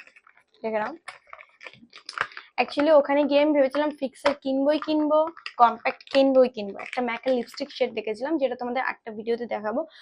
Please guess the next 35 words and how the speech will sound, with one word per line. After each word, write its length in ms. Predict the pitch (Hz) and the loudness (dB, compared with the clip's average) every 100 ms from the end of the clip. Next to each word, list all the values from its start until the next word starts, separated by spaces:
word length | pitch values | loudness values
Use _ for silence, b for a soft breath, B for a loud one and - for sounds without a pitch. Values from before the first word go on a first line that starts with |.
| B B | B B
ওটা 120 | - - | -6 -2
এতটা 380 | 214 - 254 277 | -4 -4 -2 0
ভালো 200 | 269 269 | 2 2
ছিল 220 | 269 269 | 0 -2
না, 100 | 277 | -2
আমার 160 | 262 254 | -2 -2
উপর 140 | 277 - | -4 -6
এতটা 380 | - - 226 262 | -10 -8 -2 -2
বেশি 220 | 254 277 | -2 -6
স্যুট 260 | 285 247 - | -6 -6 -2
করছিলাম 440 | 262 254 254 254 | -4 -2 -6 -2
যে 100 | 269 | 0
ওটাই 220 | 254 240 | 0 -2
কিনবো। 300 | 233 220 208 - B B - | -4 -10 -12 -16 B B -2
তারপরে 360 | 240 262 277 | 0 2 0
যেহেতু 320 | 285 254 247 | 0 -6 -8
আমার 240 | 285 240 254 | -6 -6 -4
না 120 | 294 | -6
একটা, 360 | 254 - - 247 233 214 208 | -8 -8 0 0 2 0 -2
উম, 220 | 202 208 196 _ _ _ _ _ _ _ | -4 -8 -12 _ _ _ _ _ _ _
কি 80 | 247 | -8
বলবো, 400 | 226 208 208 208 - _ | -6 -6 -8 -10 -14 _
আমার 120 | 233 | -4
একটা 140 | 233 269 | -2 -4
প্রবলেম 520 | 262 247 214 269 285 | 2 2 4 4 4
হচ্ছে, 260 | 226 - - | -2 -6 2
আছে, 480 | 226 220 - 240 311 B B - | 2 2 -2 -4 -4 B B -8
সেটা 300 | - 247 254 | -4 0 0
হচ্ছে 240 | 254 269 | -2 -4
আমার 320 | 247 233 240 240 - 247 | -4 -6 -8 -8 -6 -6
especially 640 | 247 - 254 247 277 294 - 254 | -6 -4 -2 2 2 2 0 -2
এই 300 | 254 247 - - | -2 -4 -10 -8
লিপসের 600 | 226 240 _ _ - 269 | -4 -4 _ _ 0 0
নিচে 520 | 262 233 - 233 285 B B B - | 0 -4 -4 -4 -4 B B B -12
and 120 | 226 | -12